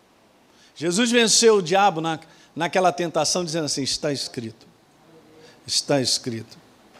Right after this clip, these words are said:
está escrito." Jesus valorizou a palavra, ficou com a palavra. Esse é um aspecto, gente,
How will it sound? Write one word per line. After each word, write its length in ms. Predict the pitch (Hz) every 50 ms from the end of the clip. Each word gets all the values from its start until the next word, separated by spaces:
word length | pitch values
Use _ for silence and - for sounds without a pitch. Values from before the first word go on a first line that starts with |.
| _ _ _ - - - _ -
está 360 | - - - - 151 147 139
escrito." 560 | 120 - - - - 123 113 107 - - - - - - - - _ - _ _ - - - - -
Jesus 420 | 113 123 131 123 113 139 185 190
valorizou 960 | 160 127 110 147 160 156 151 156 156 151 156 151 131 120 143 175 208 294 285 - - _ _ _ _ _ _ _ _ _ _ _ _ _ _ _ _ _ _ _ _ _ _ - 175
a 100 | 123 113
palavra, 420 | - 165 160 131 120 113 107 143 - - - - - - - _ _ - - - _ _ - - -
ficou 380 | - - - 143 120 - 160 156
com 80 | 151 165
a 80 | 151
palavra. 460 | - 175 165 156 135 113 107 101 - - - - - _ _ _ _ _ - _ _ - - - - -
Esse 160 | - 196 -
é 40 | 311
um 80 | 285
aspecto, 600 | 320 302 - - - 190 202 233 - - - -
gente, 360 | 101 107 113 107 107 - -